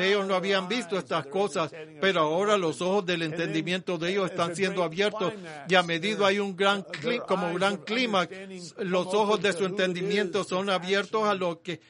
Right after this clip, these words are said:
Speaker 1: a quién es,
Speaker 2: making them
Speaker 1: que de hecho
Speaker 2: in
Speaker 1: los
Speaker 2: between
Speaker 1: está
Speaker 2: the
Speaker 1: llevando
Speaker 2: lines. He's
Speaker 1: entre las
Speaker 2: actually
Speaker 1: líneas,
Speaker 2: showing them
Speaker 1: quien
Speaker 2: things.
Speaker 1: de hecho les está mostrando estas cosas.
Speaker 2: When the bread leaves his
Speaker 1: Cuando el
Speaker 2: glorified
Speaker 1: pan
Speaker 2: hands,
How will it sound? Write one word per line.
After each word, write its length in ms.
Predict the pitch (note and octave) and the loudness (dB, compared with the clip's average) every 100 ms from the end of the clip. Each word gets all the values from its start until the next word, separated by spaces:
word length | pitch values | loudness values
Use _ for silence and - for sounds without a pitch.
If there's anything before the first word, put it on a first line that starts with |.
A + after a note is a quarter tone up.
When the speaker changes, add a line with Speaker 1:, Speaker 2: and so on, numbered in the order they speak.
| - | 4
Speaker 1:
a 140 | F#3+ G3 | 6 6
quién 320 | G3+ G3+ G#3 | 4 2 4
es, 240 | B3 E3+ | 2 0
Speaker 2:
making 200 | E3+ D3+ | -6 -16
them 140 | C#3 C3 | -12 0
Speaker 1:
que 140 | F3+ | 0
de 240 | E3 F3 | 2 0
hecho 200 | G#3+ E3+ | 0 -2
Speaker 2:
in 80 | E3 | -4
Speaker 1:
los 120 | E3 | -2
Speaker 2:
between 200 | F3 E3 | -4 -4
Speaker 1:
está 160 | E3+ F3+ | -2 -2
Speaker 2:
the 60 | F#3+ | 0
Speaker 1:
llevando 420 | F3 E3+ F#3 F#3+ | -2 -2 -2 -2
Speaker 2:
lines. 80 | F#3+ | -2
He's 140 | E3 F3 | -2 -4
Speaker 1:
entre 120 | E3+ | -2
las 140 | D#3+ | -2
Speaker 2:
actually 160 | E3 A#3 | -4 -6
Speaker 1:
líneas, 260 | F#3 D3+ - | -4 -4 -6
Speaker 2:
showing 140 | - D#3+ | -16 -12
them 80 | C#3 | -2
Speaker 1:
quien 240 | F#3+ G3 - | 0 0 -8
Speaker 2:
things. 100 | C#3+ | -4
Speaker 1:
de 220 | F3 G3 | 2 2
hecho 220 | G#3+ G3 | 2 -2
les 140 | F3 D#3+ | -2 -6
está 240 | D3+ G3 | -4 -4
mostrando 560 | G3 E3+ - A3 B3 F#3 | -4 -10 -6 -4 -2 -6
estas 240 | - D3+ | -6 -10
cosas. 540 | - D3 C#3 C3+ - _ _ _ _ _ _ _ _ _ _ _ _ _ _ _ _ _ _ _ _ _ _ _ _ _ - | -8 -10 -10 -14 -16 _ _ _ _ _ _ _ _ _ _ _ _ _ _ _ _ _ _ _ _ _ _ _ _ _ -14
Speaker 2:
When 180 | E3+ | -12
the 80 | D#3+ | -10
bread 460 | C3+ D#3 G3 G3 F3 | -12 -10 -10 -10 -12
leaves 260 | G3 E3+ E3+ | -14 -16 -18
his 180 | C#3 - | -20 -18
Speaker 1:
Cuando 460 | D3 E3 E3+ D#3 D#3+ | -10 -6 -6 -2 -4
el 120 | E3 | -4
Speaker 2:
glorified 180 | C3 E3+ | -10 -2
Speaker 1:
pan 220 | F#3+ F3 | -2 -2
Speaker 2:
hands, 280 | E3 - | -10 -20